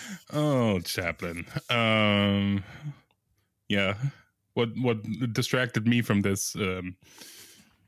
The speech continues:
to a big degree is, <laughs> is twofold, I, I actually. So,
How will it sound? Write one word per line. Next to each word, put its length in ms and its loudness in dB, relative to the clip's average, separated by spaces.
to 120 0
a 60 -2
big 220 -4
degree 400 -4
is, 320 0
<laughs> 340 -8
is 120 0
twofold, 420 0
I, 60 -4
I 240 0
actually. 260 -2
So, 320 0